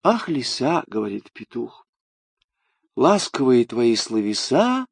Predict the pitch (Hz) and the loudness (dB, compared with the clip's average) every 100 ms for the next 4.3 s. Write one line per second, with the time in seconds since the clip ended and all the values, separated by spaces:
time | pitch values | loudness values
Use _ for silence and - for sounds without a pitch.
0 | _ _ - 92 85 170 196 156 139 - | _ _ -12 -8 -6 -4 -4 -4 -4 -8
1 | 101 80 80 120 107 - _ _ _ _ | -14 -12 -10 -8 -10 -16 _ _ _ _
2 | _ _ - _ 156 - 151 147 165 - | _ _ -20 _ -2 0 0 0 0 0
3 | 147 143 135 123 - 117 110 120 202 233 | 0 0 -2 -8 -8 -4 -2 -2 0 0
4 | 147 87 | -2 -4